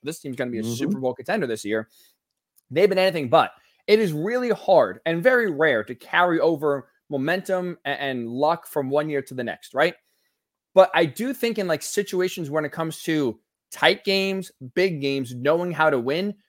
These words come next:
Speaker 1: you carry over that knowledge and what is confidence if you come through and win enough of them, you carry that over as long as a large part of the team stays. And obviously this Colts core, right, the, we have the core right here. They're gonna be there for a while.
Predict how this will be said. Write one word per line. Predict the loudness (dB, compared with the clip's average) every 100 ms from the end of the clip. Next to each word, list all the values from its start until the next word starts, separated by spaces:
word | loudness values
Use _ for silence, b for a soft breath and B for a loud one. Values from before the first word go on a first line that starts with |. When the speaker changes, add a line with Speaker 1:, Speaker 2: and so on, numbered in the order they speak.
| -14
Speaker 1:
you | -6 -4 -4
carry | -4 2 2 4
over | 2 2 -2 0
that | 0 0 -6
knowledge | -4 0 2 2 0 -2 -6
and | -6 -8 _
what | -6 0 2
is | 2
confidence | -4 -4 -4 -2 -2 -4 -6
if | -6
you | -6
come | -4 -6 -4
through | -4 -4
and | -2
win | -2
enough | 0 -2 -4
of |
them, | -6 -6 -14 _ _ _ _ _ _ _
you | -8 -6
carry | -4 -2 0 2
that | 4
over | 4 0 -8 -20 _ _ -6
as | -4
long | -2 -2 -2
as | -4 0
a |
large | 4 6 4 4
part | 2 2
of |
the | 0
team | -8 -8 -6
stays. | -8 -4 -4 -2
And | -4
obviously | -6 -8
this | -10 -10 _
Colts | -6 -6 -6
core, | _ 0 2 4
right, | 2 -2
the, | -6 -8 _
we | -10 0
have | 0 0
the | -4
core | -4 -2
right | -2 0
here. | 0 0 -2 _ _
They're | -2 0
gonna | 0
be | 0 2
there | 0
for | 0 0
a | 2
while. | 2 2 0 -4